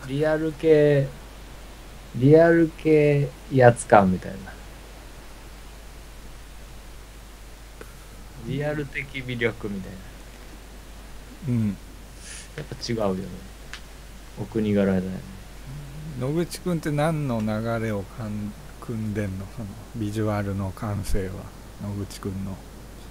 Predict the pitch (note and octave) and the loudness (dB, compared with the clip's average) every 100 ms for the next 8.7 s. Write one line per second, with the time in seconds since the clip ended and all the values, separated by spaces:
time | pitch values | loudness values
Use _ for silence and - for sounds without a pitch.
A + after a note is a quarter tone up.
0 | - - - - - - - - - B2 | -16 -16 -16 -16 -16 -16 -16 -18 -14 -10
1 | C#3+ D#3 D#3+ - D3+ C3+ B2 - C3+ B2+ | -6 -6 -6 -4 -2 0 -2 6 12 12
2 | B2 A#2+ A2+ A#2+ G#2+ G#2+ - D2 - - | 12 12 12 12 12 8 2 -2 -4 -16
3 | - - - E3+ C3+ G#2 D#2+ - - - | -14 -6 0 2 2 0 -4 -8 -14 -16
4 | - - - - - - - - - E3+ | -16 -16 -14 -14 -14 -14 -14 -8 2 4
5 | C#3+ C#3+ C#3+ C#3 - C#3 C3+ B2+ C#3 C3 | 4 4 4 2 2 4 4 4 4 2
6 | A2 - - F#2+ - D3+ D#3 C#3 A2 G2+ | 0 -2 -6 -6 0 4 8 8 6 4
7 | G2+ A#2+ B2 - - - - - - - | 2 2 2 -2 -12 -14 -14 -16 -16 -12
8 | - C#3+ E3 D3 A2+ G#2+ G2 | 0 2 4 2 0 0 -2